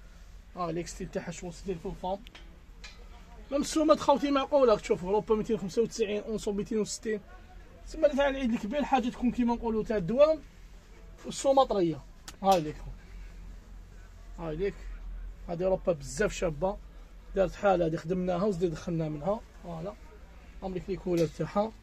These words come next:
سومه طريه يدوروا في الدوسون يكاك.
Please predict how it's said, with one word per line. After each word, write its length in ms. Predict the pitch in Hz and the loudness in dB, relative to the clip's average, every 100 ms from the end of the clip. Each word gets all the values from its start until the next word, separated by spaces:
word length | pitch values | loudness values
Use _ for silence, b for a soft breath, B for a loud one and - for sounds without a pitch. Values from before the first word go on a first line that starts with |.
| - - - - - - - - - - - - - - - - - - - - - | -20 -20 -20 -20 -20 -18 -18 -18 -18 -18 -18 -16 -16 -16 -16 -18 -18 -18 -16 -16 -8
سومه 300 | 233 226 214 | -2 -2 0
طريه 300 | 220 208 175 | 2 4 4
يدوروا 400 | 180 196 180 180 | 2 2 0 -2
في 80 | |
الدوسون 460 | 170 151 180 190 175 | -2 0 0 0 0
يكاك. 320 | 156 185 185 | 0 2 0